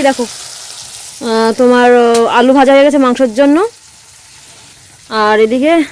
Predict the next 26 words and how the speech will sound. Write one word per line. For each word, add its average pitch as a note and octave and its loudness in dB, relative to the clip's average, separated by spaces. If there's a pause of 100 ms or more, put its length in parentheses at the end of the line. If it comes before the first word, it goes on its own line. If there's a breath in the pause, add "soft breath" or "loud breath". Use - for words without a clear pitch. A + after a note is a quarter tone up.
এই A#3+ -2
যে A3+ -4 (720 soft breath)
তোমার B3 0
এইখানটার C#4 2
অবস্থা B3 0
দেখো, D4+ 0 (200)
মা A#3+ 0
এদিকে C4 2
বাটা A#3 0
কোটাগুলো A#3+ 0
করে C4+ 2
নিয়েছে। C#4+ 2 (520 loud breath)
আমি A#3+ 0
এই C4 2
যে B3 -4
পেঁয়াজ, B3 2
লঙ্কা A#3+ 2
সব, C4 -2 (100)
আহ, G#3+ -2
টমেটো A#3 -2
যা A#3+ 2
যা C4 0
লাগে A#3 2
সবগুলো C4 -4
কেটে A#3+ -2
নিয়েছি। C4+ 0